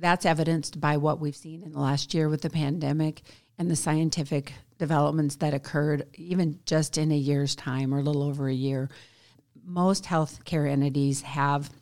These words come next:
competencies already established for specific jobs, positions, titles, and what they do is they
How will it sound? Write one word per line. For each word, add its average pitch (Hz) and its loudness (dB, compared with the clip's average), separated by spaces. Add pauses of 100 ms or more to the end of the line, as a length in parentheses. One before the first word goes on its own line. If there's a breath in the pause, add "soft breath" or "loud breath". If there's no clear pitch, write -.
(120)
competencies 180 0
already 160 2
established 143 -2
for 147 -2 (260 loud breath)
specific 151 -4
jobs, 143 0 (400)
positions, 143 0 (240)
titles, 151 0 (420 loud breath)
and 180 2
what 165 2
they 160 4
do 160 6
is 151 4
they 147 2